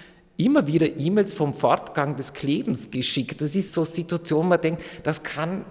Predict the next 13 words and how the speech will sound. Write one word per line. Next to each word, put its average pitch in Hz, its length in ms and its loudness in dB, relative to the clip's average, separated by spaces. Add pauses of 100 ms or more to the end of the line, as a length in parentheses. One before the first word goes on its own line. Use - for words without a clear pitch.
niemand 175 340 2
erfinden 180 460 0
und 170 180 -6
das 160 200 -4
kriegt 208 320 -4
auch 143 240 0
so 147 260 -4
wenige 156 360 2
Leute, 143 380 2
so 151 140 -4
einen 139 280 -4 (240)
irrsinnig 185 580 2 (100)
angenehmen, 156 760 -4